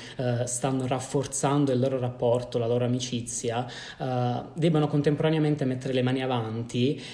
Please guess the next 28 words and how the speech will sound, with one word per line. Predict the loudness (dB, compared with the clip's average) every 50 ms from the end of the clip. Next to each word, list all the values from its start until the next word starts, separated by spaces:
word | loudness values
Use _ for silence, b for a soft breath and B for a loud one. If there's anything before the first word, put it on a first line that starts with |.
| B B
e, | 0 0 2 2 2 2 0 0 0
eh, | 0 0 0 0 2 2
e | 2
iniziare | 2 4 4 2 2 2
a |
parlare | 2 2 2 2 2
di | 2 2
donne. | 2 4 4 2 2 0 -2 -4 -4 -2
E | -2 -2 -2 -2 -6 -12 -20 -20 -4 0
nel | 2 2 2
farlo | 4 4 4 4 4 2 0 0
però... | 2 2 4 6 6 6 6 4 2 -4 -10 -14 -20 -20 -20 -20 -20 -10 0
Proprio | 6 6 6 6
per | 6 4
far | 2 0
capire | 0 2 2 2 2 2
che | 0 2
quello, | 2 2 2 4 2 0 -2 -4
quella | -4 -2 -2 -2
è | -2 -2
un'amicizia, | -2 -2 -2 -2 0 0 0 0 -2 -4 -6
non, | -6 -6 -8
non | -8 -8
stanno | -6 -4 -2 -2 0 0 -2 -4
stringendo | -6 -6 -4 -2 2 2 2 2 2
un | 0
rapporto | -2 -2 -2 -2 -2 -2 -4
omosessuale, | -6 -6 -6 -8 -10 -8 -6 -6 -4 -4 -4 -6 -6